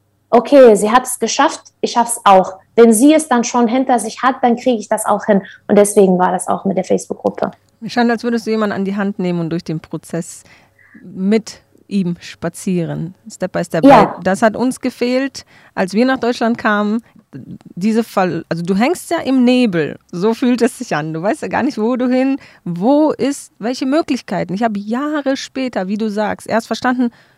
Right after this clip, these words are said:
Speaker 2: welche Optionen es die ganze Zeit gab.
Speaker 1: Tatsächlich, ich wusste auch nicht mal am Anfang, was der Unterschied zwischen Ausbildung und Studium ist.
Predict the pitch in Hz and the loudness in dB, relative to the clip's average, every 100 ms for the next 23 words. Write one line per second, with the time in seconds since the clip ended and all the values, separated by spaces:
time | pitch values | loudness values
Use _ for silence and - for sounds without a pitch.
0 | _ _ _ _ _ 180 175 - 175 - | _ _ _ _ _ -8 -6 -6 -8 -10
1 | - - 214 285 359 381 381 349 277 254 | -14 -4 -2 0 -2 -4 -4 -4 -6 -6
2 | 240 185 233 320 415 - 359 - 339 339 | -6 -4 -4 -6 -8 -8 -8 -8 -8 -8
3 | - 294 269 180 165 285 285 294 285 240 | -2 0 0 -2 2 4 6 6 6 8
4 | 220 - 233 285 285 254 277 302 285 285 | 6 6 4 4 6 8 8 8 6 8
5 | 262 254 233 247 285 269 240 262 262 240 | 8 6 4 2 2 2 2 2 4 2
6 | 277 262 254 - 262 226 - 302 - 302 | 2 0 -2 -2 -4 -2 2 0 2 0
7 | 240 233 220 202 - 523 - 180 156 190 | 2 4 2 0 2 4 4 2 2 -2
8 | - | -4